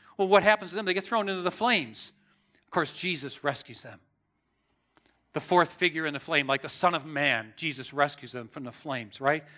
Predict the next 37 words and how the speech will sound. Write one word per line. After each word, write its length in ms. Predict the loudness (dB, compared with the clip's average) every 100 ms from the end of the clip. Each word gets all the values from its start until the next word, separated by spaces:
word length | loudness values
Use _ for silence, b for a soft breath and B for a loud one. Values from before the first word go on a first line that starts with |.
| b b -2
Disobedience. 760 | 2 2 2 -2 -2 -4 -8
Peter 300 | -2 4 4
tells 260 | 6 4 4
the 100 | -4
authorities, 400 | 0 0 0 -2
"We 100 | -4
must 200 | -4 -6
obey 220 | -6 -6
God, 420 | -4 -6 -6 -10 b b b
not 240 | -2 -2 -2
man, 320 | -14 -14 -16 _ _ _ _ 2
rather 260 | 2 2
than 180 | -10 -16
man." 220 | -18 -20 _ _ _ _ -6
Of 100 | 2
course, 220 | 2 2
we 80 | -2
know 100 | -2
Peter 260 | -2 -4
will 140 | -2 -2
end 160 | -2
up 100 | -4
in 120 | -6 -8
prison. 420 | -4 -4 -6 -18 _ _ _ _ _ _ _ -6
And 100 | -2
we 60 |
know 160 | 2 2
of 100 | 2
the 80 | 0
apostles, 540 | 2 4 2 0 -8
eleven 340 | 2 2 2
of 80 | -6
them 140 | -10 -12
are 20 |
gonna 160 | -12
die 240 | -6 -4 -4
violently 640 | 0 -2 -2 -12 -18 -18